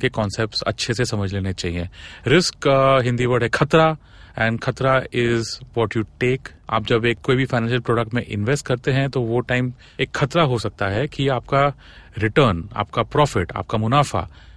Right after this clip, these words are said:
कम हो सकता है, ज्यादा हो सकता है। वो हिसाब से सब प्रोडक्ट्स रिस्क और रिटर्न के हिसाब से मेजर किए जाते हैं।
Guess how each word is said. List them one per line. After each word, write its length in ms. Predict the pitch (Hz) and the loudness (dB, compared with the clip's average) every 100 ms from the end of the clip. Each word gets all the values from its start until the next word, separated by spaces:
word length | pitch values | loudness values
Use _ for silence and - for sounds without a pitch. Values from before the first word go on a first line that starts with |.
| - | -2
कम 140 | 139 147 | 2 4
हो 120 | 143 | 4
सकता 320 | 143 - 147 | 2 0 2
है, 160 | 139 147 | 2 2
ज्यादा 260 | 107 98 | 0 0
हो 100 | 95 | -2
सकता 320 | 90 95 - 90 | -4 -8 -8 -8
है। 180 | 87 - - - | -10 -14 -20 -4
वो 140 | 135 165 | 2 2
हिसाब 240 | 151 117 | 2 -2
से 220 | 104 180 190 - - | -2 -4 -6 -12 -20
सब 240 | - - - | -2 -2 0
प्रोडक्ट्स 600 | - 104 107 - - - | -2 2 2 -2 -12 -6
रिस्क 340 | 104 180 - - - | 0 0 -2 -12 -2
और 140 | 131 | 0
रिटर्न 260 | 113 113 110 | 0 0 -2
के 160 | 107 160 | -2 -4
हिसाब 380 | - 113 98 | -4 -6 -6
से 200 | 98 170 220 - - - | -4 -4 -4 -14 -20 0
मेजर 260 | 127 123 110 | 4 4 2
किए 200 | 110 98 | 0 0
जाते 260 | 90 78 | -2 -4
हैं। 140 | 90 | -6